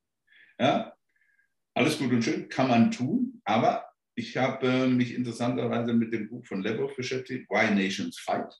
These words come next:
Und in dem Buch baut er eigentlich auseinander, dass alle Kriege seit sechzehnhundertachtundsechzig immer auf Kränkungen hauptsächlich beruhen. Es geht in den wenigsten Fällen um Macht,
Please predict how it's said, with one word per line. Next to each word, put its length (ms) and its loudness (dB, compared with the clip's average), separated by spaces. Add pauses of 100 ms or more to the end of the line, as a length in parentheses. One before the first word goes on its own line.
(840)
Und 120 0
in 120 -2
dem 180 0
Buch 240 -8
baut 260 0
er 160 -4
eigentlich 260 -4
auseinander, 360 -2
dass 160 -2
alle 260 -6
Kriege 320 -4
seit 260 -4
sechzehnhundertachtundsechzig 1300 -4
immer 320 4
auf 160 -8
Kränkungen 600 -2
hauptsächlich 520 -6
beruhen. 240 -6
Es 140 -10
geht 160 -4
in 100 -4
den 160 6
wenigsten 360 -2
Fällen 240 0
um 100 2
Macht, 240 -4